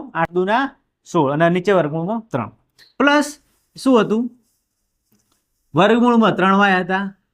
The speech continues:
અને બરાબર સામે શું હતું? ઝીરો હતું. હવે સોળ નું વર્ગમૂળ નીકળે કે ના નીકળે? વર્ગમૂળમાં સોળ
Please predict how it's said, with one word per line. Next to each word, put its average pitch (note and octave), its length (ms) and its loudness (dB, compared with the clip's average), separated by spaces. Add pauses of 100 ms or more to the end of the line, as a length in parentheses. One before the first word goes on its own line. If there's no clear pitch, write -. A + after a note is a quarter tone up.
(1080)
અને D#3+ 200 0
બરાબર E3+ 360 2
સામે D#3 260 -2
શું E3+ 140 0
હતું? G#3 160 -4 (300)
ઝીરો E3 280 2
હતું. A2+ 140 -14 (1200)
હવે G#3 220 2 (480)
સોળ B3 340 2 (100)
નું D#4+ 120 2 (120)
વર્ગમૂળ B3 380 2 (100)
નીકળે C#4+ 300 2
કે A#3 100 -2
ના A3 160 2
નીકળે? F#3+ 260 -4 (680)
વર્ગમૂળમાં A3 540 2
સોળ C4 140 4